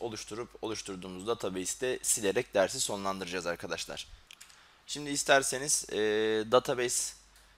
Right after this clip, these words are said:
bağlantımız, My S Q L sunucumuza bağlantıyı nasıl yapacağımızı öğrenerek dersimize başlayalım. Ee, şu yazı boyutunu biraz daha büyütebilirsem daha iyi olur diye düşünüyorum. Sekiz,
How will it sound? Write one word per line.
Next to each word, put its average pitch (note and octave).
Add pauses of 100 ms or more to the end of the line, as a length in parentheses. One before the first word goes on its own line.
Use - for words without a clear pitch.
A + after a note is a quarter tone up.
bağlantımız, G#2+
My G#2+
S -
Q A#2
L A2
sunucumuza G#2
bağlantıyı G#2
nasıl G#2+
yapacağımızı F#2
öğrenerek G#2 (220)
dersimize A2
başlayalım. G2+ (420)
Ee, F#2
şu -
yazı A2
boyutunu G#2+ (300)
biraz G2
daha G2
büyütebilirsem F#2+ (140)
daha F2
iyi E2
olur E2
diye D#2
düşünüyorum. F#2 (1800)
Sekiz, -